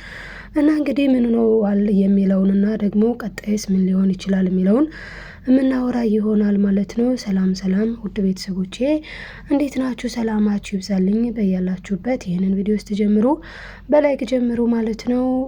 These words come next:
ለሁሉ ይደርስ ዘንድ ነውና። እና እንግዲህ ኢዩኤል ሴራው ተጋልጦበታል። በጣም በሚገርም ሁኔታ እንግዲህ ኢዩኤል ሀሳቡና እቅዱ እሱ የሚወዳት መቲን፣ በእርግጥ በፍቅር ጉዳይ ላይ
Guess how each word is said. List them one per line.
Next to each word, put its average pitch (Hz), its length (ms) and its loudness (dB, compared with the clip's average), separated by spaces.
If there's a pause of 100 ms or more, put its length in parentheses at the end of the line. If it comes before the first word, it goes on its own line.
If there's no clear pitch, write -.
(180)
ለሁሉ 190 320 2
ይደርስ 202 340 -2
ዘንድ 196 300 2
ነውና። 190 260 4 (920)
እና 247 240 4
እንግዲህ 254 460 0 (300)
ኢዩኤል 208 540 2 (140)
ሴራው 196 440 0
ተጋልጦበታል። 190 880 -4 (580)
በጣም 190 380 -2
በሚገርም 185 540 2
ሁኔታ 190 420 2
እንግዲህ 202 360 0 (560)
ኢዩኤል 262 460 4
ሀሳቡና 214 580 2 (220)
እቅዱ 202 440 -2 (120)
እሱ 226 200 -4 (120)
የሚወዳት 185 720 0 (520)
መቲን፣ 247 500 2
በእርግጥ 214 360 0 (100)
በፍቅር 208 420 -2
ጉዳይ 196 280 -2
ላይ 214 160 2